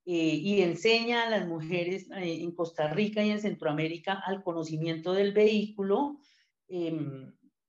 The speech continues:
en Bolivia está Karen Terán, ella es experta y ha trabajado muchísimo en el tema de mantenimiento de, de, mm, trenes.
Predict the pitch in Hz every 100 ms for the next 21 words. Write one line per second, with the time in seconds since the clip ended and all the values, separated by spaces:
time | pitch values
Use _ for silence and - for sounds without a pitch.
0 | _ - 208 202 180 180 196 202 202 214
1 | 208 214 202 190 208 190 196 202 175 175
2 | 285 311 - 160 147 156 160 160 160 175
3 | - 185 165 165 165 165 165 180 170 147
4 | 143 156 151 160 165 165 160 143 143 165
5 | 165 160 160 147 147 143 - 160 160 156
6 | 151 - 156 139 135 131 127 - - 180
7 | 165 107 107 -